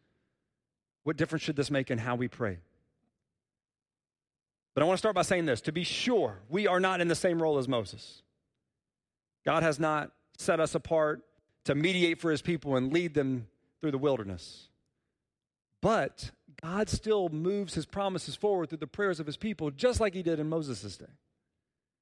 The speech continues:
So just two practical encouragements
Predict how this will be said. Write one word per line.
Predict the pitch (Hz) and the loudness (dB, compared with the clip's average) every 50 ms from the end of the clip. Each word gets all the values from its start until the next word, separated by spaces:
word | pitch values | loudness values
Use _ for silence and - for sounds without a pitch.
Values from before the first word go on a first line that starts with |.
| _ _ _ _ _ _ _ _ _ _ _ _ _ _ _ _ _ _ - | _ _ _ _ _ _ _ _ _ _ _ _ _ _ _ _ _ _ -14
So | - - | -10 -6
just | 139 156 165 - - _ - | -4 -4 -4 -6 -8 _ -4
two | - 220 226 | -2 -2 0
practical | - 190 175 170 - 156 147 156 151 | 2 2 2 2 0 0 0 0 0
encouragements | 139 131 - 143 135 120 117 120 113 104 - - - | 0 0 0 -2 -2 0 -2 -2 -4 -4 -6 -12 -16